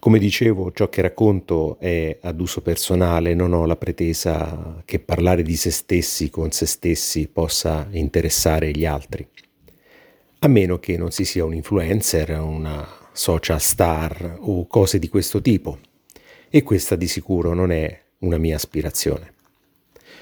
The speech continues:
Però forse sarà possibile trovare uno spunto per riflettere, per ritrovarsi, ad aver avuto lo stesso pensiero o aver vissuto allo stesso modo un attimo della propria vita.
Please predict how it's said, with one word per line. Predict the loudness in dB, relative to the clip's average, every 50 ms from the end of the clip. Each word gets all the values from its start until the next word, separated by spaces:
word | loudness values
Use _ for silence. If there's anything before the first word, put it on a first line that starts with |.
| -20 -20 -20 -20 -20 -20 _ -4 2
Però | 4 6 6 6
forse | 4 2 2 2 2 2 0 2 2 2 2 2 0 -6 _ _ -20 -20 -20 -20 -20 _ _
sarà | -10 -4 0 0 2 2
possibile | 0 -2 -2 -4 -2 0 0 0 2 2 2 2
trovare | 2 2 2 4 4 4 4 4 2
uno | 2 0 0
spunto | -4 -4 -4 -4 -4 -2 -2 0
per | 0 0
riflettere, | 0 0 0 0 0 0 -2 -4 _ -6 -6 -4 -4 -6 -8 -12 _ _ _ _ _ _ _ _
per | -6 -4
ritrovarsi, | -4 -4 0 0 2 2 2 0 -2 -2 -4 -4 -2 -2 -2 -4 -6 _ _ -20 -20 -20 -20 _ _ _ _ _ _ _ _ _ _ _
ad | 2 4 6
aver | 6 6 6 4
avuto | 4 2 2 0 0 0
lo | -2 -2
stesso | -2 -2 -2 -4 -2 -2 -2 -2
pensiero | -2 -2 -2 -2 -2 -2 0 0 0 0 0 0
o | 0 -2 -4 -4 0 2 2
aver | 4 4 4 2 2
vissuto | 0 0 0 0 -2 -2 0 2 2 4
allo | 4 4 2
stesso | 0 0 0 0 0 0 0 2
modo | 2 2 2 2 2 0 0
un | 0 0
attimo | 0 -2 -4 _ -6 -2 0 0 2
della | 2 0 0
propria | -2 -4 -4 -2 -2 -2
vita. | -2 -2 -4 -6 -8 -12 -14